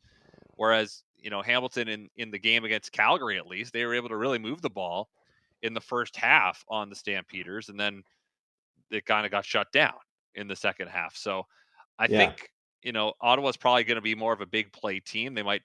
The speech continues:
Speaker 1: you know, figure things out as they go along. Hamilton's full of familiar faces, including Dane Evans, but I don't think either team, and I, maybe this is just a C F L thing, not many teams run the ball a lot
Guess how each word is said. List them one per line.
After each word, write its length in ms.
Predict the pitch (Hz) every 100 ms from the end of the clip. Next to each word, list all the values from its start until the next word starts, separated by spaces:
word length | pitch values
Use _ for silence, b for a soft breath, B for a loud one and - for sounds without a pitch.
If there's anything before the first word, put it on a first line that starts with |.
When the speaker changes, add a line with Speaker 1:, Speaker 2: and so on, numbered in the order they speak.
| -
Speaker 1:
you 80 | 110
know, 120 | 82
figure 260 | - 120 104
things 260 | - 104 107
out 120 | 107
as 80 | 95
they 100 | 95
go 160 | 104
along. 240 | 101 107 98
Hamilton's 520 | 143 165 147 135 113
full 240 | 127 117
of 100 | 104 - _ _ -
familiar 440 | 123 117 117 98
faces, 720 | - 117 127 139 80 85 - - _ _ _ _ _
including 600 | 104 104 117 110 104 98 _ _
Dane 200 | 113 107
Evans, 340 | 110 117 101 -
but 240 | 107 101 _ _ _ _ _ _ _ _ 117
I 80 |
don't 140 | 127 139
think 160 | 139
either 300 | 113 117 139
team, 420 | 131 120 107 101 101 b b -
and 140 | 165
I, 100 | 175
maybe 220 | 135 185 190
this 200 | 160 135
is 60 |
just 180 | 143 -
a 40 |
C 200 | 113 131
F 140 | 120 -
L 140 | 139
thing, 220 | 151 98 - _ _ _ _ _ _
not 260 | 123 208 285
many 220 | 277 196
teams 460 | - 196 156 - _ _
run 120 | 131 208
the 60 |
ball 320 | 160 175 113 95
a 20 |
lot 220 | 82 80